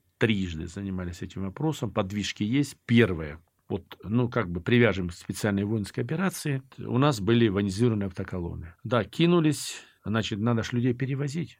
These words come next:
надо же людей доставлять. За военизированные колонны забыли, щас вспомнили. Вспомнили,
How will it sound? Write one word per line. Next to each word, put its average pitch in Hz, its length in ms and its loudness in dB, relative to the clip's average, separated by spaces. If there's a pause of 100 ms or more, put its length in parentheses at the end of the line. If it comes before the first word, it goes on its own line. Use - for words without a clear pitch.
(140)
надо 110 300 -2
же 107 100 -2
людей 113 240 2
доставлять. 143 720 -2 (320)
За 98 180 2
военизированные 123 460 6
колонны 117 560 2
забыли, 113 480 4
щас 120 220 0
вспомнили. 78 720 -6 (200)
Вспомнили, 147 640 2